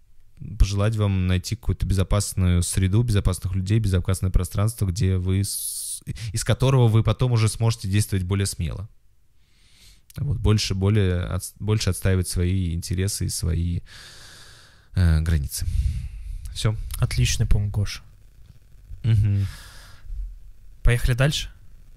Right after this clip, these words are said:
Speaker 1: Да.
Speaker 2: Э, привет, ребята. С наступающим Новым годом вас. Вас тоже. <laughs> Спасибо. Э, спасибо за ваш труд. Он помогает переосмыслить мне некоторые моменты своей жизни.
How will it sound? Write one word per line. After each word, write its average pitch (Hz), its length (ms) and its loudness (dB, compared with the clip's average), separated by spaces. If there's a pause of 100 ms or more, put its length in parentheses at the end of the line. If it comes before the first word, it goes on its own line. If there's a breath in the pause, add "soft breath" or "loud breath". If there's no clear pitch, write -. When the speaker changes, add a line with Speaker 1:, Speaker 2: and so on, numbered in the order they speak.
(680)
Speaker 1:
Да. 123 320 4 (500)
Speaker 2:
Э, 117 440 2
привет, 135 260 2
ребята. 127 400 0 (480)
С - 140 -4
наступающим 117 640 4
Новым 123 240 6
годом 104 300 2
вас. 101 320 -2 (340)
Вас 135 180 4
тоже. 104 340 0 (260)
<laughs> 135 400 6
Спасибо. 107 480 0 (640 loud breath)
Э, 113 300 4
спасибо - 340 6
за 131 100 6
ваш 123 160 4
труд. 123 300 0
Он 123 140 0
помогает 135 380 2
переосмыслить 143 600 4
мне 113 220 2
некоторые 120 320 0
моменты 107 360 2
своей 113 240 2
жизни. 104 360 0